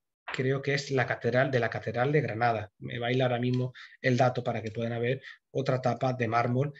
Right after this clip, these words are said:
que en este caso tiene los cantos pulidos y habría que verla <clears throat> por debajo.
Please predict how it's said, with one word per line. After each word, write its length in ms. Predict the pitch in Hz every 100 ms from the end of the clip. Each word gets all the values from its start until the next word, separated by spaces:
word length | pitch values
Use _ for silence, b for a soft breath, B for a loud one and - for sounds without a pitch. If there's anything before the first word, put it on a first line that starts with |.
| B
que 80 | -
en 60 | 160
este 140 | 165
caso 280 | 170 156 156
tiene 200 | 139 127
los 140 | 123
cantos 340 | - 120 120 -
pulidos 360 | 113 120 123
y 60 | 113
habría 200 | 107 110
que 100 | 107
verla 300 | 107 120 127 b b -
<clears throat> 760 | 220 175 143 120 110 - _
por 160 | 135 117
debajo. 460 | 110 113 101 98